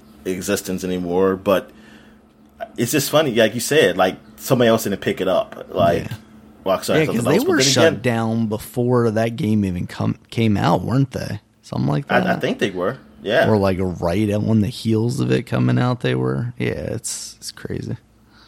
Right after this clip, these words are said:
Speaker 1: Yeah, 'cause I think people were afraid, like, "Oh man, is this game going to be fully done or
Speaker 2: Mm-hmm.
Speaker 1: something?"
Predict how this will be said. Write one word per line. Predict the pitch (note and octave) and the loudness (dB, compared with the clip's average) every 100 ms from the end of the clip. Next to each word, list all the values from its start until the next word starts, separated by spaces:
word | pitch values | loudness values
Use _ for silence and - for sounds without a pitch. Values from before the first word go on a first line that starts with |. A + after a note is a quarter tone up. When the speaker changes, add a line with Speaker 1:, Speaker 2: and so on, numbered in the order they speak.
| _ _ _ - _ _ _ - - | _ _ _ -20 _ _ _ -20 -6
Speaker 1:
Yeah, | C3 F3 | 0 0
'cause | D3+ | 2
I | |
think | C3 D#3 | 0 0
people | D#3+ D3 | -2 2
were | C#3+ | 2
afraid, | - F#3 | 4 0
like, | F3 C3 | 2 2
"Oh | F#3 | 2
man, | C3 D#3+ A#2 | 2 0 0
is | G#2+ | -2
this | C#3+ | -4
game | A2+ C#3 | -4 -2
going | C3+ C3 B2+ | 0 0 -2
to | A2 | -4
be | C3 B2 | -6 -4
fully | - C3+ G#2+ | -2 -2 -2
done | G#2+ G2+ C3 G3 C4+ | 0 2 2 -2 -4
or | C#3+ | -2
Speaker 2:
Mm-hmm. | - | 2
Speaker 1:
something?" | F3 G3 - B2 | 2 2 2 2